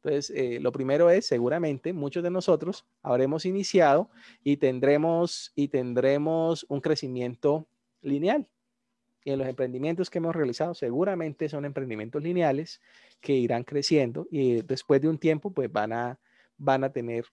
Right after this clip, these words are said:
un buen tamaño, un tamaño, pues, respetable. Pero hay otras compañías y hay que estudiarlas y los invito, si ustedes quieren ver retos y oportunidades realmente,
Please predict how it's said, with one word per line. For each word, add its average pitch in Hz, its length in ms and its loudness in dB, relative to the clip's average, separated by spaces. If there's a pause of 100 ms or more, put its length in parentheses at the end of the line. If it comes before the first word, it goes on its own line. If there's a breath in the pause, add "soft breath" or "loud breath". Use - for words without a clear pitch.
un 135 140 -6
buen 131 180 2
tamaño, 170 480 -4
un 127 120 -12
tamaño, 131 420 -4
pues, - 180 -12
respetable. - 640 -6 (100)
Pero 202 360 4 (260)
hay 127 200 2
otras 160 200 -2
compañías 180 580 -4 (200)
y 139 120 6
hay 117 100 4
que 147 100 -2
estudiarlas 165 400 0
y - 20 -2
los 120 200 -2
invito, 127 400 -2
si 151 100 -6
ustedes 127 320 -2
quieren 151 380 2 (400 loud breath)
ver 147 240 6
retos 165 400 4
y - 20 -2
oportunidades 127 680 -2
realmente, 143 540 0